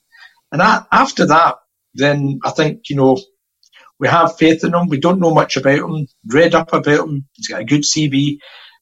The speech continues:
Uh, and I think this, I'm, I'm feeling I've got renewed confidence for the season ahead. Um, you know, like everybody else, I had lots of doubt, you know, at the end of last season, the direction the club was going and the ridiculous ten or twelve weeks wait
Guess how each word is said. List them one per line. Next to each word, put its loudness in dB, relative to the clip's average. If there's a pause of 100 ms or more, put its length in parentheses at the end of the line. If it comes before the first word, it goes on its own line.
(100)
Uh, 4
and -2
I 2
think -2 (180)
this, -8 (360)
I'm, 0
I'm 2
feeling 2 (320)
I've -6
got -6
renewed 0
confidence -2
for -8
the 0
season 0
ahead. 0 (680)
Um, 2
you -4
know, 2
like 0
everybody 0
else, 0
I -4
had -14
lots 0
of -6
doubt, 2
you 0
know, -8
at -14
the -2
end 0
of 4
last 2
season, -2
the -8
direction -4
the -6
club -2
was -2
going 2
and -2 (520)
the -2
ridiculous 0
ten 0
or 2
twelve 2
weeks -4
wait 2